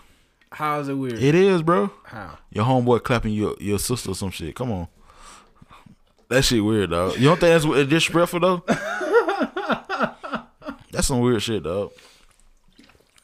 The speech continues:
Speaker 1: I'm gonna be honest. It is on, on this reason, because it's like, all right, let's say you do clap my sister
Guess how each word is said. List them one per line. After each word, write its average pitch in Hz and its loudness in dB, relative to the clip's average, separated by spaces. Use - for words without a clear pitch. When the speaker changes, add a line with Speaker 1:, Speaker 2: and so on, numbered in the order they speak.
Speaker 1:
I'm 151 -8
gonna 170 -4
be 156 2
honest. 107 -2
It 113 -10
is 160 -6
on, 127 -8
on 123 -6
this 131 -4
reason, 113 -6
because 107 -6
it's 107 -10
like, 107 -4
all 113 -4
right, 98 -6
let's 131 -4
say 139 0
you 120 -4
do 123 -2
clap 117 -6
my 107 -8
sister 98 -10